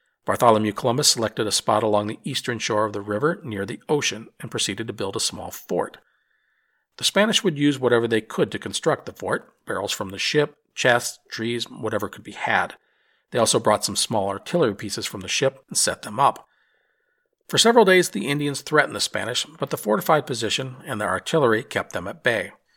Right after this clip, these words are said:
Now, let's recall that the Spanish had captured some members of Quibian's family, as well as some warriors from the village. These prisoners had been kept in the hold of Gallega.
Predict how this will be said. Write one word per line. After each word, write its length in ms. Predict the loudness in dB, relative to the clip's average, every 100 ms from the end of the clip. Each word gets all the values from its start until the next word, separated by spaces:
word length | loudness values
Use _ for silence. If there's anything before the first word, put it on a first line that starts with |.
| _ _ _ _ _ _ _ _ _ 0
Now, 260 | 2 2 0
let's 220 | 0 0
recall 320 | 0 4 6
that 120 | 4
the 80 | 2
Spanish 460 | 0 2 2 2 0
had 180 | -4 -2
captured 400 | -2 -2 -4 0
some 280 | 0 0
members 320 | -2 -2 -2 -4
of 160 | -8
Quibian's 440 | -6 -4 -4 -6 -6
family, 420 | -4 -2 -4 -8 -10
as 160 | -10 -4
well 240 | -2 0
as 80 | 0
some 260 | 0 -2 -4
warriors 300 | -2 -2 -2
from 160 | -6 -10
the 80 | -8
village. 420 | -4 -4 -6 -14 _ _ _ _ _ _ _
These 160 | -2 0
prisoners 440 | 2 2 2 0
had 180 | 0 -2
been 100 | -4
kept 300 | -2 -2 -2
in 80 | -6
the 80 | -6
hold 240 | -6 -6
of 100 | -8
Gallega. 540 | -6 -4 -2 -4 -6